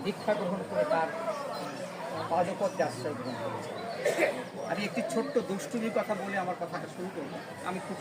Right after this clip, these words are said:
সময় নেব না, কারণ, আহ, আড়াইটার বেশি বেজে গেছে। এখানে যারা উপস্থিত আছেন, যারা আমার বাবাকে দেখেছেন,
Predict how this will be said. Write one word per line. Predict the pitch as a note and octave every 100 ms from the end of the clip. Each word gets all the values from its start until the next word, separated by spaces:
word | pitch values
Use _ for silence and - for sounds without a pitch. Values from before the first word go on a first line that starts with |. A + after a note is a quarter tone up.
| -
সময় | F3+ G3
নেব | F#3 E3+
না, | G3+
কারণ, | F3 E3+ E3 - - C3 D3
আহ, | D3 D3 D3+
আড়াইটার | E3+ F#3+ G#3
বেশি | D#3+ E3 G3
বেজে | E3+ C#3
গেছে। | B2 - - - - - - - - - - - - - - - - - - G3 G3 F3 E3+ E3 D#3+ - - - F3
এখানে | F3+ A#3+ B3
যারা | G#3 G#3+ A3+ A3 -
উপস্থিত | G#3 G3+ A#3+ - B3+
আছেন, | A3 - G#3
যারা | G3 G3+
আমার | G#3 G3
বাবাকে | D#3+ F3 G3 G#3
দেখেছেন, | F#3 D#3 - -